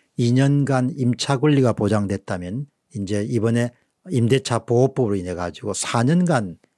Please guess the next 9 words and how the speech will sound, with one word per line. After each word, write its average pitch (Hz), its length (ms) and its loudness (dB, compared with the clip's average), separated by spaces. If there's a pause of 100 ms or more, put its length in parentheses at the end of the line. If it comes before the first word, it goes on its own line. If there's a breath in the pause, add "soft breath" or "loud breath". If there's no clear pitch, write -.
(100)
계약이 98 360 -2
보장이 104 460 -2
됩니다. 90 400 -14 (380 loud breath)
최근 170 340 2
문의가 170 320 4
집중되는 147 640 2
사안 135 440 0
가운데 110 360 0
하나는 110 480 -2